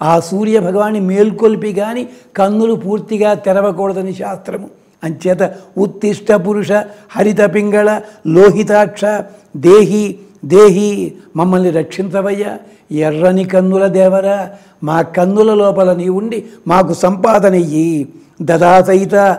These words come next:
ఆచార్యుని ద్వారా మాకు చక్కటి జ్ఞానం ఇస్తావు, దేహమును శుద్ధము చేస్తావు,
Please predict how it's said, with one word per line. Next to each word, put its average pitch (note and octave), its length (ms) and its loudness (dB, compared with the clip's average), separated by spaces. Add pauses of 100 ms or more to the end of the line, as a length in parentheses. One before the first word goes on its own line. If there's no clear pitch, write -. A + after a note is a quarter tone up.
(420)
ఆచార్యుని G3+ 760 -2 (120)
ద్వారా G3+ 380 2 (420)
మాకు F#3 260 0
చక్కటి F#3+ 500 0
జ్ఞానం F#3+ 520 -2
ఇస్తావు, F#3 460 -10 (560)
దేహమును G#3+ 640 2 (440)
శుద్ధము G3+ 500 -2
చేస్తావు, F3+ 640 -4